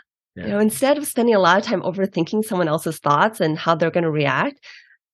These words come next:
Speaker 2: again, I think it is just about asking and listening. And you may really be surprised what their actual thoughts are.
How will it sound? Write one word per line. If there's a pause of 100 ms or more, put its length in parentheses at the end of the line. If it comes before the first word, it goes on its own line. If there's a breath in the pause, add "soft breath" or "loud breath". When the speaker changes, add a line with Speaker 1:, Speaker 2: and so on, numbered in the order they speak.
(120)
Speaker 2:
again,
I
think
it
is
just
about
asking
and
listening.
And
you
may
really
be
surprised
what
their
actual
thoughts
are.